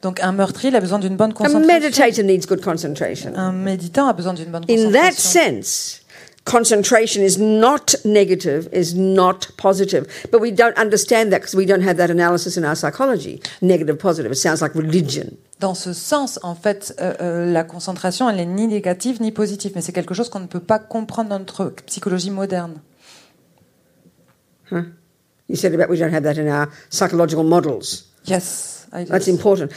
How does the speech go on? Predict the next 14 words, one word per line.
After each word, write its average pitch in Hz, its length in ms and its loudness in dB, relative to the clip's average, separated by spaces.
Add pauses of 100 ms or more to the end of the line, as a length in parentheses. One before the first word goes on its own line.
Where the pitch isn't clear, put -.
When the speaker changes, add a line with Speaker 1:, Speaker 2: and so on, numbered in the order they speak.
Speaker 2:
So 233 140 4
we 233 100 4
have 285 100 4
to 240 100 4
really 277 500 2
understand 220 420 2
what 208 100 2
it 202 120 0
means 240 960 4
negative, 143 420 -2
what 196 140 2
it 208 100 -2
means 254 840 2
positive. 151 520 -10